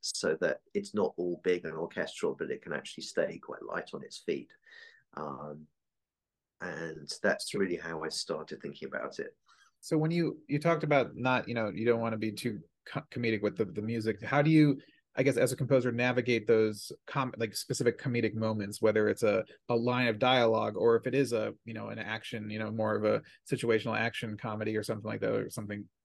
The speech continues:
Speaker 2: somebody falls or it's a, a gag, you know, light turning on or off, you know, how do you stay away from it? And, or how do you, I guess, navigate it and make sure that the score isn't Mickey Mousing or being too, you know, stuff like that? I'm curious, do
Speaker 1: Yeah.
Speaker 2: you just completely stay away from it and let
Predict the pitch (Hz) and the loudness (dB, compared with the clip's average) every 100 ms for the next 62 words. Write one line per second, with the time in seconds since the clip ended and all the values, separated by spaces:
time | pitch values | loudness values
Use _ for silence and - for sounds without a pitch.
0 | - 101 101 - 147 143 123 107 95 104 | -12 -8 -6 2 6 8 6 4 2 -4
1 | - 92 104 123 123 113 110 107 104 117 | -4 -4 -2 0 2 0 -4 -6 -2 0
2 | 113 - 117 117 117 113 110 110 113 110 | 0 -2 -4 -2 -2 0 0 -2 -2 -4
3 | 104 - - - - 147 151 151 147 139 | -4 -12 -20 -14 4 6 10 10 10 8
4 | 135 127 110 - - 143 123 131 131 131 | 4 0 -6 -14 0 4 6 6 2 -4
5 | 117 113 - 117 - 117 110 127 123 120 | -4 -4 -6 -10 -6 -4 -2 0 0 0
6 | 113 104 - _ _ _ _ 110 110 - | 0 -4 -12 _ _ _ _ -4 -4 -6
7 | - _ - 107 120 120 117 113 107 110 | -14 _ -10 -6 -2 2 2 2 -2 -6
8 | 104 120 110 107 107 - 113 107 113 113 | -4 -2 0 -2 -6 0 2 2 0 -4
9 | 113 95 _ _ _ 110 120 123 131 170 | -6 -8 _ _ _ -10 -8 -4 0 2
10 | 160 165 156 151 120 120 120 113 139 120 | 2 4 4 4 2 0 -4 -4 -4 -4
11 | 107 131 120 110 120 - 143 127 117 117 | -6 -6 -4 -4 -6 0 0 2 2 2
12 | 110 104 131 113 113 104 117 120 - - | 0 0 0 2 6 6 4 -2 -8 -20
13 | _ 135 - 165 202 185 214 214 214 214 | _ -8 4 4 6 4 6 8 6 4
14 | 233 233 202 143 139 135 139 | -2 -2 0 -2 0 4 4